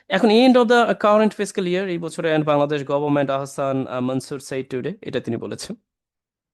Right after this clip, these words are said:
আচ্ছা, এ পর্যায়ে এসে আমি আপনার জন্য কাজ দিচ্ছি, আপনি অবশ্যই করবেন। সেটা হলো by এবং, আহ, to এর ব্যবহার দিয়ে সমজাতীয় একটা বাক্য তৈরি করবেন, যাতে করে এটা আপনি অ্যাপ্লাই করতে পারেন।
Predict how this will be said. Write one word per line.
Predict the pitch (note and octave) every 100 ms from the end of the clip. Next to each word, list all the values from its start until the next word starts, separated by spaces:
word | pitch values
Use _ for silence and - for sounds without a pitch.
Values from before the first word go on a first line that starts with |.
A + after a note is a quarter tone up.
| -
আচ্ছা, | - F3 - - -
এ | D3+
পর্যায়ে | D#3 D#3 D#3
এসে | D3 A3+
আমি | F#3+
আপনার | C#3+ C3 A#2+
জন্য | A#2
কাজ | A2+ A2 G#2
দিচ্ছি, | G2+ - F#2+
আপনি | - - B2
অবশ্যই | A2+ B2 C#3+
করবেন। | A#2+ G2 F2+ - _ _ -
সেটা | D3 D3
হলো | C#3 C3 - _ _ _ C3
by | B2+ C3+ C#3+ F3+ D4+ - _
এবং, | E3+ F#3+ C3+ - _ _ _ _ _ _ _ _ -
আহ, | B2 B2 A#2+ A#2 - _ -
to | B3 - _ _ _ _
এর | C#3
ব্যবহার | C3+ C3+ D3+ E3
দিয়ে | D#3+ G#3+
সমজাতীয় | - F3 F#3 F#3 E3
একটা | C#3+ C#3
বাক্য | B2+ -
তৈরি | C3+ A#2+
করবেন, | A2 G#2 D#3 G#3
যাতে | D3+ D3+
করে | D#3 D3
এটা | D#3+
আপনি | D3 D3 C#3 - _ _ _ -
অ্যাপ্লাই | D#3+ D3+ - F#3 F3+
করতে | E3+ D3+ A#2+
পারেন। | F#2 C#2